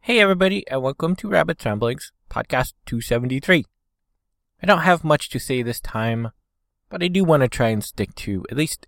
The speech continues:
every other week, even if I'm just letting you guys know, uh, you know, what's going on in my life lately.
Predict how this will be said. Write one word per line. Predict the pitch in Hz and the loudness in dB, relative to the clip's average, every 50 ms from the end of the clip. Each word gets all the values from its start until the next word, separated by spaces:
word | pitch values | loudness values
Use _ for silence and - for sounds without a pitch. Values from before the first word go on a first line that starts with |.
| - | -8
every | - 113 110 - | -6 -6 -6 -4
other | - 98 101 104 | -4 -2 -2 0
week, | 90 95 95 95 - - | 0 -2 -4 -4 -8 -10
even | - 98 95 95 98 95 | -10 -8 -4 -4 -4 -2
if | - - | -2 -2
I'm | 90 87 90 | -4 -2 -2
just | 101 101 - - - _ _ _ _ _ _ _ _ _ _ _ - | -2 -4 -4 -6 -10 _ _ _ _ _ _ _ _ _ _ _ 2
letting | 151 156 156 151 143 | 4 4 4 4 2
you | 131 120 | 2 2
guys | 127 117 113 110 110 | 2 2 2 2 0
know, | 107 104 104 104 104 104 101 101 101 - _ _ _ _ | 0 2 2 4 4 2 2 0 -2 -6 _ _ _ _
uh, | - - 82 82 - | -10 -8 -8 -8 -8
you | 90 90 90 | -10 -8 -8
know, | 82 76 | -8 -6
what's | 76 82 87 - - | -4 -6 -6 -6 -8
going | - 87 85 85 82 | -6 -6 -4 -4 -2
on | 82 87 92 92 | -2 -2 -2 -2
in | 87 85 | -2 -2
my | 87 85 85 | -4 -4 -4
life | 85 87 85 85 85 - - - - | -2 -2 -2 -4 -4 -6 -10 -12 -10
lately. | 80 78 - 71 82 85 85 - | -10 -10 -8 -10 -12 -12 -12 -16